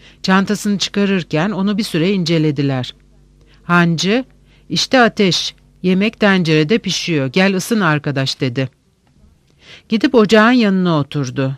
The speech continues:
Yorgunluktan sızlayan ayaklarını ateşe doğru uzattı.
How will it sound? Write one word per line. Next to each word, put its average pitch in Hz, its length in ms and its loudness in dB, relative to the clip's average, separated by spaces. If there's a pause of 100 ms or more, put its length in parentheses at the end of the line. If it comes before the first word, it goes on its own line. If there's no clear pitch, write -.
(100)
Yorgunluktan 190 760 0
sızlayan 170 560 -2
ayaklarını 156 640 -2
ateşe 180 420 -2
doğru 151 240 0
uzattı. 147 680 -4